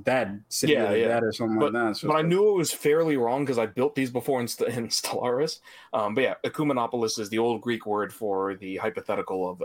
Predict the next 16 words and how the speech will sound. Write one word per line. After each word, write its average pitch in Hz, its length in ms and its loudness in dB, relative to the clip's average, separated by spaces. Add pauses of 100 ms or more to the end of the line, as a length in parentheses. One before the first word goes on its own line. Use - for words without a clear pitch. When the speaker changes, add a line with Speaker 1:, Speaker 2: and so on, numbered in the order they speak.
Speaker 2:
a 95 120 -6 (100)
planet-wide 92 520 -4
city. - 300 -14 (600)
Uh, 90 240 -12 (1120)
yeah, 101 220 -2 (100)
it 120 100 0
is 120 120 0
not 135 160 2
an 127 100 -2
acropolis. 87 540 -6
It 92 80 -4
is 98 80 -8
not 107 180 0
Minas 104 220 -6
Morgul. 90 420 -6 (380)
<laughs> - 640 -4